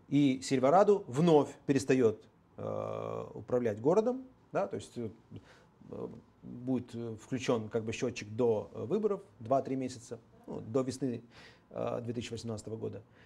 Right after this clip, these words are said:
И, э, после выборов уже демократическая партия, скорее всего, не будет контролировать примарию, потому что, ну, все эти годы в Демпартии не было ни одного, э, кандидата, который мог бы, э, победить на выборах. И мы знаем, какой большой антирейтинг у Демпартии.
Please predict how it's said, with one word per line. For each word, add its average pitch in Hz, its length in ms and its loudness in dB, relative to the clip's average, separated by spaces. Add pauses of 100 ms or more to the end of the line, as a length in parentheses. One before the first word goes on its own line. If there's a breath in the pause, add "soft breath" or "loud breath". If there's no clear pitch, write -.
(340 soft breath)
И, 170 600 0
э, 151 760 2
после 165 240 0
выборов 214 360 4
уже 135 160 0
демократическая 135 580 -2
партия, 131 540 0 (760)
скорее 120 340 2
всего, 131 280 2
не 147 220 4
будет 143 280 0
контролировать 113 480 -2
примарию, 117 340 -4
потому 117 300 -2
что, 110 440 -4
ну, 139 180 -10
все 123 180 -6
эти 117 100 -8
годы 123 380 -4 (320 loud breath)
в - 40 -8
Демпартии 113 360 0
не 117 120 2
было 107 140 0
ни 107 120 -4
одного, 110 640 0
э, 113 200 -6
кандидата, 120 400 -2
который 117 320 -2
мог 113 180 -2
бы, 107 320 -6
э, 104 680 -10
победить 117 380 -6
на 110 260 -4
выборах. 101 380 -8 (120)
И 104 80 -10
мы 113 120 -2
знаем, 139 200 0
какой 113 300 2
большой 101 320 -4
антирейтинг 101 460 -6
у 98 40 -8
Демпартии. 95 460 -10